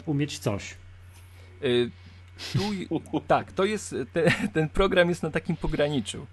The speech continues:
Speaker 1: Ja znam jeszcze
Speaker 2: Ale
Speaker 1: inną metodę, którą ja zastosowałem.
Speaker 2: Tak?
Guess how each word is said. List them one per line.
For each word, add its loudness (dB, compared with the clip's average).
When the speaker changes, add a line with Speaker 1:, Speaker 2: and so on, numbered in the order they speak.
Speaker 1:
Ja 8
znam 4
jeszcze 6
Speaker 2:
Ale 10
Speaker 1:
inną 6
metodę, 2
którą 0
ja 4
zastosowałem. -4
Speaker 2:
Tak? 2